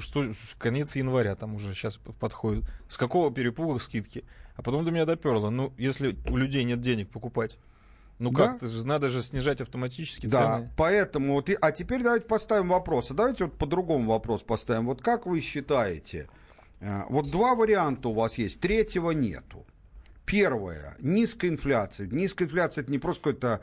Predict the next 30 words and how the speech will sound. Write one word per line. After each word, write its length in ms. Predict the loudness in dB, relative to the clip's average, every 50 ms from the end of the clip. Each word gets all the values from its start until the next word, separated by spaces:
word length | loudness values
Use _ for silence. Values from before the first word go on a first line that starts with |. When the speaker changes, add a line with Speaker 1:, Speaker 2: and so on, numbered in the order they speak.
| -6 -16 -10 -2
Speaker 2:
иностранное 640 | 0 2 2 2 0 2 2 2 4 4 2 0 -2
словечко. 560 | -2 0 2 2 2 2 0 -2 -4 0 2
Это 140 | 2 2 2
как 160 | 2 -2 -2
в 60 | 0 0
Советском 460 | 2 4 4 4 2 0 -6 -12 -8
Союзе. 520 | -6 -4 -4 -4 -4 -6 -8 -12 -14 -16 -18 -20 -20 -20 -20 -20 -20 -6 -2
Когда 280 | -2 0 2 4 4
вы 100 | 4 4
точно 320 | 4 4 2 2 2 -2 -2
знаете, 300 | 2 4 4 4 4 2
что 100 | -4 -6
через 280 | -2 -2 -2 -2 -2
три 200 | 0 0 0 2
года 340 | 4 4 4 4 4 2 -2
ц-, 160 | -2 -6 -10 -8
все 200 | -4 -2 -2 0
будет 180 | 0 -2 -4
стоить 260 | -2 0 0 0 0
примерно 460 | 0 -2 -2 0 2 0 0 0 -2 -4
столько 340 | 0 0 0 0 0 -2
же, 60 | -6 -4
сколько 240 | -4 -4 -4 -4
сейчас. 460 | -8 -12 -12 -12 -12 -14 -14 -16 -20 -20 -20 -20 -10 _
И 60 | 2 2
если 280 | 2 2 2 0 -2
и 40 | 0
дороже, 360 | 2 2 4 4 2 0 0
то 120 | -4 -6 -6
чуть-чуть. 580 | -4 -4 -6 -6 -8 -12 -14 -14 -14 -14 -14